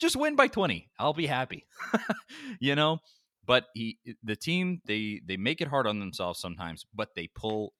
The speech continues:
it out. And that has been such an unbelievable change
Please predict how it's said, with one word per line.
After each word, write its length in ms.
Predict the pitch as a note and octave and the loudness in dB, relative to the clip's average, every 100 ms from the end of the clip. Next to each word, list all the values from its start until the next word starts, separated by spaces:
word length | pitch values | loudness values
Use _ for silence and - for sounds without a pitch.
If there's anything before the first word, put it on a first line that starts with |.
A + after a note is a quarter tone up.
| - | -12
it 140 | G#2 | -2
out. 340 | G2+ D2+ - - _ _ _ _ _ _ _ _ _ | 0 0 -4 -20 _ _ _ _ _ _ _ _ _
And 400 | F#2 F#2+ F#2 F2+ - _ F2 F2+ | -6 -4 -4 -6 -14 _ -16 -2
that 240 | A2+ B2+ | 2 2
has 180 | A2 F2 | 0 -8
been 240 | E2 F#2+ | -6 -6
such 260 | F2+ F#2+ F2+ | -4 -6 -6
an 120 | D#2+ - | -10 -6
unbelievable 680 | A2 A2+ G2+ G2 F#2+ F2+ F2 | -4 -2 -4 -6 -6 -6 -6
change 720 | - E2+ E2 D#2+ D#2 - | -4 -4 -2 -4 -8 -12